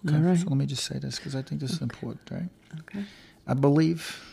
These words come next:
Speaker 1: My mother always said, "You talk a lot, but go right ahead."
Speaker 2: Uh, and my
Speaker 1: Okay.
Speaker 2: mother says it too.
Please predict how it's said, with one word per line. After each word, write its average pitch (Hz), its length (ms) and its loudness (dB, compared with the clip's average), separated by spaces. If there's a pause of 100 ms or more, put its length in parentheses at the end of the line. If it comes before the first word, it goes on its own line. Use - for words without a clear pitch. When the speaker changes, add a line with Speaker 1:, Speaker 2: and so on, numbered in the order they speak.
(420)
Speaker 1:
My 156 140 6
mother 143 320 8
always 151 400 6
said, 170 320 2
"You 165 60 2
talk 160 360 2
a 170 40 2
lot, 156 320 4
but 170 140 -2
go 170 100 2
right 175 260 4
ahead." 180 220 6
Speaker 2:
Uh, - 160 2
and 131 200 4
my 131 140 8
Speaker 1:
Okay. 160 120 6
Speaker 2:
mother 151 120 6
says 139 240 0
it 127 120 -2
too. 147 200 -4